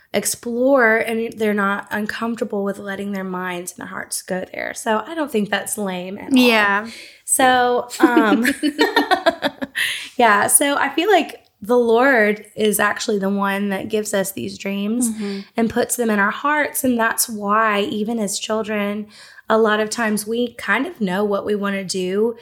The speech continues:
Speaker 1: because we're, those dreams have already been in there, um, whether we end up doing that thing or not.
Speaker 2: Mm-hmm.
Speaker 1: So, um, for me, as an eight-year-old, I wanted to be a singer. And now I'm a music teacher.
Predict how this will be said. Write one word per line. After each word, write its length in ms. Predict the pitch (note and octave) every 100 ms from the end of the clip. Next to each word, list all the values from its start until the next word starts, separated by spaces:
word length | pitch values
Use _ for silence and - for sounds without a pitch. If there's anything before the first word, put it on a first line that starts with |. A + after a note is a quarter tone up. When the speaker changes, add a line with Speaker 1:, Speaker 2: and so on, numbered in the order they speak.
| - - -
Speaker 1:
because 400 | A3+ A#3+ A3+ F#3+
we're, 320 | G3+ G3 -
those 280 | G#3 G3 F#3+
dreams 360 | - G3 G3+ -
have 100 | G3
already 340 | G3 G3 G3+
been 240 | G3+ F#3
in 340 | F#3+ - G3 G3+
there, 340 | G3 F#3+ G3 - - - _ -
um, 400 | A#3 A3+ G#3 G#3
whether 300 | A3+ A#3 B3+
we 160 | A#3
end 200 | A#3 A3+
up 220 | A#3 G3+ F#3
doing 420 | A3 A3+ A3+ A3
that 260 | F#3 -
thing 420 | - G#3 F#3+ F#3+ G3
or 160 | F#3
not. 540 | F#3 F#3 F#3+ - _ - - - -
Speaker 2:
Mm-hmm. 120 | C4 A#3
Speaker 1:
So, 500 | A#3 A3+ A3 G#3+ -
um, 540 | G#3+ G3+ G3 G3+ A3 -
for 160 | - A#3+
me, 400 | A3+ C4+ B3+ B3+
as 180 | A3+ G#3+
an 120 | A3+
eight-year-old, 580 | - G#3+ - A3 G#3 G#3+
I 100 | A3
wanted 240 | A3+ G#3+ A3
to 60 |
be 140 | A3+ A#3
a 60 |
singer. 600 | A#3 - B3+ G3+ G3 - _ _ _ _ _ _ - -
And 120 | A3+
now 260 | G#3+ G3+ A3+
I'm 160 | A3
a 60 | G#3+
music 460 | A3 B3 B3+ A#3+
teacher. 500 | - G3 - - -